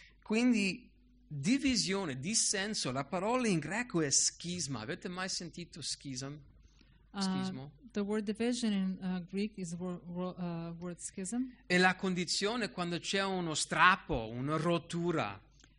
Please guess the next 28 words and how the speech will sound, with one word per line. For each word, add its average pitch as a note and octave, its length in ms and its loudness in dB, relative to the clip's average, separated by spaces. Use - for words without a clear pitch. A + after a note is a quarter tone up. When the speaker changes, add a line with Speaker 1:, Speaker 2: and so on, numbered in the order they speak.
Speaker 2:
It's G#3+ 120 -6
a A3+ 40 -4
condition A#3+ 460 0
when B3 160 4
there G#3+ 220 0
is G#3 440 -2
a F#3+ 300 -6
break F#3+ 340 -2
or E3+ 340 -6
tear. F3 340 -4
Speaker 1:
O D3 520 2
una C#3 760 -2
crepe? D#3 520 -10
Crepa. B2 480 -6
Crepe C#3+ 380 -4
è A#2+ 60 -4
quello B2 180 -4
che B2 120 -8
mangi, A2+ 360 -6
vero? A2 280 -8
Speaker 2:
<laughs> - 240 -14
Speaker 1:
Si - 220 -4
vede D#3 260 0
che B2+ 140 -2
ho A#2+ 120 0
fame. A2+ 840 -4
Speaker 2:
Or G3 300 -2
crack. F#3 460 -2